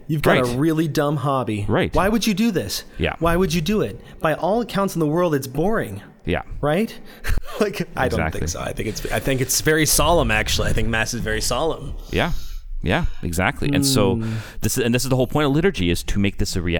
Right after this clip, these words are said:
Speaker 2: to, it does, doesn't necessarily do it in an explicit way, but that
Speaker 1: Hmm.
Speaker 2: in the experience, Mass ought to be fostering and forming us, or the liturgy in general, I should be saying, right? He talks about liturgy, but the liturgy, especially the Mass, is the, to be forming us into encountering the event, the, the,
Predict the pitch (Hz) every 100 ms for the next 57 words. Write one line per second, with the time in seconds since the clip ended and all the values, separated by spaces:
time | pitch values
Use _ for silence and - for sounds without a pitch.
0 | - - - 98 - - - - 156 127
1 | - 127 147 143 131 120 104 - 92 107
2 | - 95 85 - - - 143 - - 73
3 | 67 76 - 87 87 - 147 143 107 120
4 | 107 101 - - 113 147 - 104 117 160
5 | - 92 110 - - - 92 - 98 98
6 | - 82 80 - - 147 135 73 - -
7 | - - - 101 107 120 110 98 90 85
8 | - - - 71 67 - 50 - 85 -
9 | 85 80 82 76 73 73 - - - -
10 | 104 123 104 85 - 107 107 110 90 78
11 | - 82 - 90 - - - - - 113
12 | 117 92 - 87 90 90 - 87 87 82
13 | 85 73 73 - - 85 80 - - 78